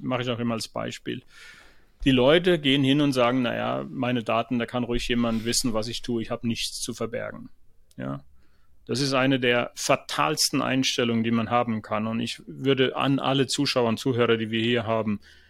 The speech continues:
lasst euch niemals von diesem Dok-, äh, von diesem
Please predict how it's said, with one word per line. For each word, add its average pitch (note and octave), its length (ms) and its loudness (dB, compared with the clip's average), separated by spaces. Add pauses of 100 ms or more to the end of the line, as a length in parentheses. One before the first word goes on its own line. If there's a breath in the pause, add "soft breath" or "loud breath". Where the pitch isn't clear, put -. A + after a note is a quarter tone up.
(260 soft breath)
lasst A#2+ 280 0
euch C3 200 2
niemals C#3 640 4
von B2 180 0
diesem A#2+ 380 -2
Dok-, A2+ 200 -4
äh, A2+ 200 -2
von A2+ 180 -2
diesem A#2 520 0